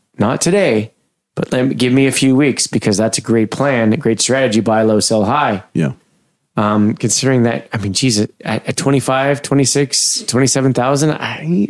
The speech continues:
Speaker 1: I don't know how much lower we're gonna go from here. I mean,
Speaker 2: Right.
Speaker 1: it's all, anything's possible. Again,
Speaker 2: Yeah.
Speaker 1: have you been able to source any crystal balls?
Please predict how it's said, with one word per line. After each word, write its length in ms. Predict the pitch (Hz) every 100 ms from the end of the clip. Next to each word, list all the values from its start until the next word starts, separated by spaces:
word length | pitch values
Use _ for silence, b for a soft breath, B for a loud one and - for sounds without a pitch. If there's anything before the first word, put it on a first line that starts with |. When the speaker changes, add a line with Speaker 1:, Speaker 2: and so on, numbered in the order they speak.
| -
Speaker 1:
I 840 | - - _ _ _ _ _ _ 127
don't 120 | 196
know 140 | 247
how 80 | 233
much 180 | 208 -
lower 220 | 160 170 147
we're 80 |
gonna 140 | 127 120
go 160 | 135
from 180 | 139 104
here. 240 | 101 127 - -
I 40 |
mean, 80 | 113
Speaker 2:
Right. 100 | 113
Speaker 1:
it's 180 | 120 -
all, 260 | 120 120 -
anything's 340 | 120 143 117 -
possible. 640 | - 151 - - 113 -
Again, 420 | 107 123 151 175 - _ _ _
Speaker 2:
Yeah. 180 | 76 73 - _ _ _
Speaker 1:
have 260 | - 113 113
you 180 | 123 123
been 140 | 120
able 200 | 117 107
to 60 | 107
source 320 | 123 120 -
any 80 | 110
crystal 300 | 113 - 123
balls? 420 | 143 113 -